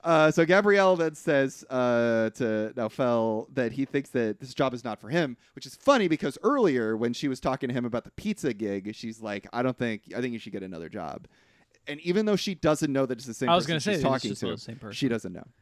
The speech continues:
Speaker 1: So that's one half of the
Speaker 2: It's
Speaker 1: story.
Speaker 2: interesting. It's otherwise how, it's other how other people perceive you when they see you.
Speaker 1: Possibly.
Speaker 2: Or maybe they get too close, or
Speaker 1: Oh.
Speaker 2: I don't know.
Speaker 1: I don't know. So the other half of the story is the hand.
Speaker 2: Yeah.
Speaker 1: The hand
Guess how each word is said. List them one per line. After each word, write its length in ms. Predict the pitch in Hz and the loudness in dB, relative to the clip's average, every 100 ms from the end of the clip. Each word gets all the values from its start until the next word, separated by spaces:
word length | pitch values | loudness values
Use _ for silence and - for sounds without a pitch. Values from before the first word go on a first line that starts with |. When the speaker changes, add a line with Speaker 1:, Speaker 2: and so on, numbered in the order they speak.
| _ _ _ _ | _ _ _ _
Speaker 1:
So 140 | - 143 | -4 0
that's 240 | 160 190 | 2 2
one 300 | 160 165 170 | 0 0 -2
half 260 | 143 120 - | -6 -10 -12
of 40 | |
the 40 | 90 | -12
Speaker 2:
It's 100 | - | -8
Speaker 1:
story. 300 | 71 69 - | -6 -6 -10
Speaker 2:
interesting. 520 | - 123 - - 95 | -12 -14 -12 -12 -10
It's 120 | 113 | -6
otherwise 340 | 147 156 151 139 | -2 0 0 0
how, 260 | 139 127 131 | -2 -4 -6
it's 140 | 135 | -12
other 200 | 139 131 | -10 -10
how 340 | 120 120 117 - | -8 -6 -6 -6
other 180 | 151 151 | -8 -8
people 200 | 143 _ | -12 _
perceive 420 | - 120 - 143 117 | -16 -12 -10 -10 -10
you 80 | |
when 140 | 104 98 | -14 -14
they 100 | 113 | -14
see 180 | - 143 | -14 -14
you. 400 | 120 - - - | -16 -16 -16 -16
Speaker 1:
Possibly. 460 | - 98 - 123 202 | -14 -16 -12 -8 -6
Speaker 2:
Or 80 | - | -4
maybe 140 | 110 | -6
they 120 | 104 | -8
get 140 | 110 110 | -8 -8
too 160 | 123 | -8
close, 680 | 113 156 160 117 92 - - - | -8 -4 -4 -4 -6 -10 -10 -10
or 220 | 101 98 92 92 | -10 -10 -8 -10
Speaker 1:
Oh. 80 | - | -12
Speaker 2:
I 60 | 110 | -14
don't 140 | 117 | -14
know. 280 | 151 147 104 104 | -12 -10 -12 -10
Speaker 1:
I 80 | |
don't 80 | 113 | -8
know. 120 | 131 95 | -8 -6
So 380 | - 170 143 - - | 4 6 4 0 -2
the 120 | 139 | 2
other 140 | 233 | 4
half 100 | 175 135 | 2 0
of 60 | |
the 60 | 113 | -6
story 360 | - 104 98 92 | -6 -6 -6 -10
is 80 | |
the 80 | 95 | -14
hand. 440 | - 135 90 - _ _ | -12 -12 -14 -20 _ _
Speaker 2:
Yeah. 360 | - 117 113 104 | -8 -4 -4 -4
Speaker 1:
The 100 | 113 | -4
hand 600 | 160 208 180 147 139 156 | 0 2 2 0 -6 -12